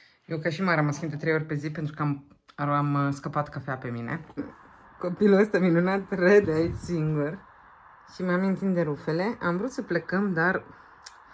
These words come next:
mi-e teamă că vine ploaia. Ce ne facem noi dacă începe să plouă?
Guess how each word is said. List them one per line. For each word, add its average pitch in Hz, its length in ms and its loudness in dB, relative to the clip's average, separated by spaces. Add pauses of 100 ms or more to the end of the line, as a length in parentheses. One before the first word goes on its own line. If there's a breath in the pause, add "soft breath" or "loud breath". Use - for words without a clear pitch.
(540 soft breath)
mi-e 165 100 -8
teamă 202 200 0
că 214 140 -6
vine 214 200 0
ploaia. 196 460 0
Ce 466 500 0
ne 294 120 4
facem 226 380 0
noi 185 220 4
dacă 208 320 -2
începe 180 320 -2
să 220 160 -8
plouă? 143 680 -2